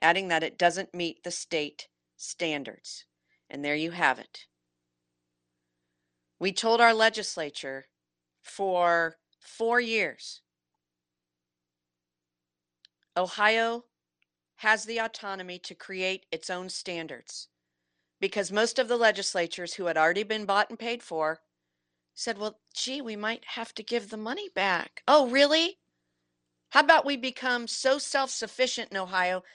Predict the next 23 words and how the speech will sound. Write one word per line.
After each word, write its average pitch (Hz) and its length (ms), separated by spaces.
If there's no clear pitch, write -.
that 220 140
we 269 120
don't 262 200
need 262 180
a 254 60
federal 190 380
tax - 400
dollar? 135 360
You 214 140
don't 262 160
have 247 200
to 202 120
spread - 720
eagle 220 380
for 208 400
a, 202 40
a, 190 200
a 185 120
tax 226 340
dollar. 170 380
And 190 160
that's 247 260
what 220 160